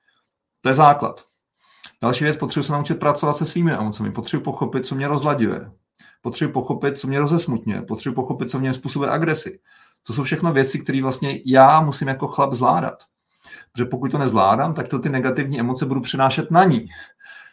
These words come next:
A spousta chlapů, když přijde z práce, tak ty negativní emoce přenáší na ženu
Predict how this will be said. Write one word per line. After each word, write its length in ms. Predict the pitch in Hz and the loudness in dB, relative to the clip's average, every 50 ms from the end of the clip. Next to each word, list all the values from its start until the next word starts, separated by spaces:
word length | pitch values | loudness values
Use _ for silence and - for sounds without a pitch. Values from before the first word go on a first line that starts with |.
| _ _ _ _ _ - - - | _ _ _ _ _ -20 -16 -10
A 60 | - | -8
spousta 380 | 120 - - 165 180 175 - 180 | -6 0 4 4 4 4 4 0
chlapů, 300 | 180 - 147 135 - 139 | 2 4 2 2 2 0
když 180 | 143 139 120 - | -2 -2 -2 -2
přijde 180 | - 156 151 | 0 0 0
z 60 | 151 | 0
práce, 400 | - - 120 117 117 117 113 - | 0 4 6 6 6 6 4 0
tak 180 | 123 - - - | -4 -4 -4 -4
ty 80 | - 135 | -4 -2
negativní 460 | 127 131 139 139 139 143 139 143 127 | 0 0 0 0 0 -2 -4 -4 -4
emoce 220 | 135 135 131 156 | -4 -2 -2 -2
přenáší 560 | - - 156 139 143 143 - - 160 143 - - | -2 0 0 2 2 2 2 -2 -4 -6 -6 -6
na 220 | 147 151 156 156 | -2 2 2 4
ženu 340 | 151 147 147 123 113 110 - | 4 4 4 4 4 2 2